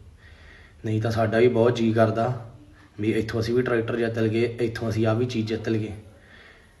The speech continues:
ਫਿਰ ਅਸੀਂ ਟੀਕੇ ਲਾ ਕੇ ਜਿੱਤ ਲਈਏ ਬਾਈ।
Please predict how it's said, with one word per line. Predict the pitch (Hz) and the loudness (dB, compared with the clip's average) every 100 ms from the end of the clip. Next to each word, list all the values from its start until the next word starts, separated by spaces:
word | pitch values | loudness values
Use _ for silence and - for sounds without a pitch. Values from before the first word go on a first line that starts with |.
| _ - - - - - - | _ -20 -20 -20 -20 -20 -14
ਫਿਰ | - 107 | -8 -4
ਅਸੀਂ | 98 | -2
ਟੀਕੇ | 113 113 113 | -2 0 2
ਲਾ | 110 107 | 2 0
ਕੇ | |
ਜਿੱਤ | 110 110 110 | -2 -2 -2
ਲਈਏ | 113 110 | -2 -2
ਬਾਈ। | 110 | -2